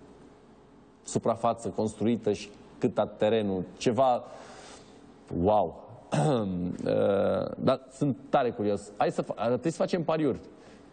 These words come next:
Ce face Băsescu? Care din astea șapte le alege? Sau le refuză, zice: „Nu, nene, eu vreau pe aia cât jumătate de Europa.” Hă? Pe care credeți că o alege? Eu zic că o alege pe asta de două mii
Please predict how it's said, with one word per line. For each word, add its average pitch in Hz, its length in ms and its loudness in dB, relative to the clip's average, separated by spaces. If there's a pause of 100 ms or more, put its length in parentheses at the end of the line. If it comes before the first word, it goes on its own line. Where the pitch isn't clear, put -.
(160)
Ce - 140 0
face 151 260 -2
Băsescu? 131 460 -2 (100)
Care 131 260 2
din 117 180 0
astea 120 220 0
șapte 120 340 0
le 117 60 4
alege? 110 260 2
Sau 147 200 2
le 147 80 4
refuză, 127 360 2
zice: 107 200 0
„Nu, 113 120 0
nene, 123 200 2
eu 95 100 2
vreau 104 220 2
pe - 120 -2
aia 92 320 -2 (400)
cât 120 160 0
jumătate 113 280 0
de 113 60 2
Europa.” 117 340 2 (380)
Hă? 135 200 0 (1300)
Pe 123 100 2
care 127 220 4
credeți 107 280 0
că - 80 -2
o - 20 4
alege? 82 300 0 (1200)
Eu 92 160 2
zic 101 200 0
că 110 60 0
o 107 40 6
alege 107 260 2
pe 101 120 -2
asta 95 220 -2
de 95 100 -2
două 92 300 2
mii 92 680 0